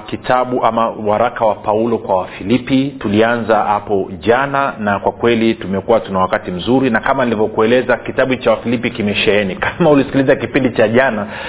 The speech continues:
najua utakuwa umekutana na mambo ambayo yamekuacha ukaduaa kidogo, kwamba mambo ambayo hukuwahi kuyaangalia hivyo. Na leo tutaendelea kusonga mbele tena. Tu-, nataka tukimalizie kile kipengele cha jana, kwamba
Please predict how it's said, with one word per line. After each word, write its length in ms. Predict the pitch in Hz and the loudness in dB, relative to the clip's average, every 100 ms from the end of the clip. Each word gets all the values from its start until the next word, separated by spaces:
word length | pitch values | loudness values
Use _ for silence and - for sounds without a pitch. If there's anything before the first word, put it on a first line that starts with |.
| - | -6
najua 340 | 107 120 127 139 | -2 0 4 4
utakuwa 300 | 123 131 131 | 4 2 2
umekutana 360 | 117 104 139 | 2 0 0
na 120 | 120 110 | 2 0
mambo 280 | 131 127 | 0 4
ambayo 340 | 113 104 123 120 | 2 4 4 4
yamekuacha 520 | 104 104 110 117 113 | 2 0 0 0 0
ukaduaa 580 | - 113 113 113 107 87 | -4 0 4 4 2 -2
kidogo, 320 | 98 98 85 85 | -6 -6 -6 -4
kwamba 320 | 117 120 113 | 0 2 2
mambo 300 | 127 139 131 | 2 2 2
ambayo 260 | 113 131 | 2 2
hukuwahi 420 | 120 117 123 151 151 | 0 -2 2 2 2
kuyaangalia 680 | 123 113 110 107 107 117 | 0 0 0 0 0 2
hivyo. 240 | 104 101 82 - - | 0 -2 -8 -10 -4
Na 260 | 113 127 127 | 2 2 4
leo 280 | 135 202 175 | 4 4 2
tutaendelea 420 | - 123 127 147 | 0 -2 2 2
kusonga 460 | - - 139 127 117 | 0 -2 0 2 2
mbele 300 | 110 135 123 | 2 2 2
tena. 240 | 123 113 | 2 0
Tu-, 160 | 101 120 | -2 -2
nataka 260 | 143 147 | 0 0
tukimalizie 500 | - - 120 113 113 | -2 -2 0 0 0
kile 140 | 131 127 | 0 -2
kipengele 400 | - 113 120 117 | 0 2 2 2
cha 140 | 98 | 0
jana, 260 | 98 90 87 | 2 0 2
kwamba 300 | 120 127 | 0 2